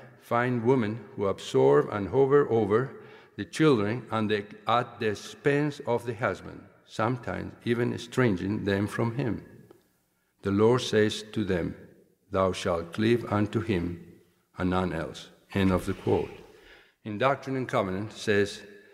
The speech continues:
"And that he looketh upon a woman to lust, uh, uh, after her shall deny the faith and shall not have the Spirit. And if he repents not, he shall be cast out."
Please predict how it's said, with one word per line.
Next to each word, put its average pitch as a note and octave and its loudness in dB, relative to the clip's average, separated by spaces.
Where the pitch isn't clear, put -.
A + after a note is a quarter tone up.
"And F#2+ -8
that A2+ 2
he B2 -2
looketh C3+ 0
upon B2 -2
a A#2 -2
woman G2 0
to G#2 -12
lust, A#2+ -2
uh, A2+ -2
uh, G#2+ -4
after A2+ -2
her G2+ -2
shall G#2 -2
deny A2 0
the B2+ -2
faith - -6
and G2 -8
shall G2+ -4
not A2+ 0
have G#2 0
the G2 0
Spirit. - -4
And G2+ 2
if - -2
he C#3 2
repents C3 0
not, G#2 0
he G#2 0
shall F#2 0
be F#2 -4
cast F#2 -4
out." E2+ -4